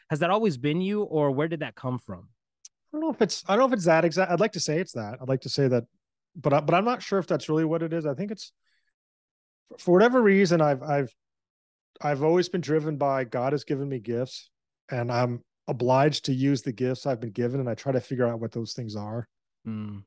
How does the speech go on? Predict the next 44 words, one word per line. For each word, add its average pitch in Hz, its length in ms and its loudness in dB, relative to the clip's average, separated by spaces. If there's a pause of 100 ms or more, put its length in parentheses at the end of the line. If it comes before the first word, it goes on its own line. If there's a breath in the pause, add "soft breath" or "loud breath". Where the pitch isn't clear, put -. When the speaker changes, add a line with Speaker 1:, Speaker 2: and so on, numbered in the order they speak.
(140)
Speaker 2:
And 131 380 6
this 135 140 2
was 165 80 6
a 151 80 6
good 143 160 4
fit 139 200 2
for 123 240 -2
me, 110 140 -4
and 110 100 -4
I 110 60 -2
think 127 240 -4
it, 120 180 2 (200)
and 131 80 -12
I 120 100 -8
think 131 220 -4
it 127 60 2
plays 123 280 2
into 120 180 2
a - 20 4
lot 113 180 2
of 107 40 -4
the 110 60 -2
skills 123 320 0
that 123 100 0
I 123 60 4
had, 120 280 2
especially 170 380 2
the 147 120 0
timing 147 440 -2
of 135 140 -4
this 143 240 -2
with, 123 220 -4 (280)
it - 60 -10
had 127 160 0
to 131 60 0
be 127 100 0
technology. 127 580 -2
I 120 40 0
have 110 80 -4
a 110 40 -6
lot 117 120 -2
of 113 80 -6
technology 117 420 -6
background. 117 600 -2